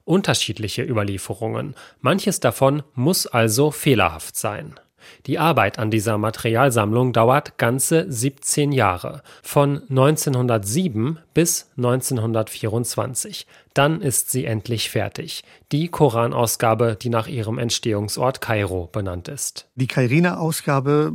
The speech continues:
Speaker 2: hat eine herausragende Bedeutung für die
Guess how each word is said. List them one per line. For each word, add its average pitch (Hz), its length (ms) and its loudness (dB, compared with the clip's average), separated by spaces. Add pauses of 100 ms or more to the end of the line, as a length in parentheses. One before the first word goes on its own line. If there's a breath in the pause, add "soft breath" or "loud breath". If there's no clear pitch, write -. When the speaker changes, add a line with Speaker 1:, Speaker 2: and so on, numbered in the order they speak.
Speaker 2:
hat 135 200 -4
eine 151 120 -2
herausragende 127 840 0
Bedeutung 123 640 -4
für - 160 -6
die 117 180 -6